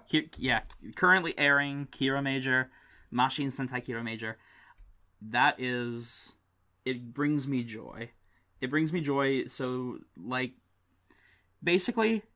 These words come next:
you know, we're getting to the end of Zero One at the moment. And as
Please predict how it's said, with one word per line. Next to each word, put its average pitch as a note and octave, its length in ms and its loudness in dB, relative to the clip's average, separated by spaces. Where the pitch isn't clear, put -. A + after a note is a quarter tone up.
you C#3+ 120 0
know, C3+ 100 2
we're C#3 100 0
getting G3 240 4
to G3+ 80 0
the E3+ 100 2
end E3 120 0
of C#3+ 100 -2
Zero C3 280 4
One G#2 360 -8
at - 160 -14
the - 60 -8
moment. C#2+ 440 -12
And C3 640 2
as E3 640 4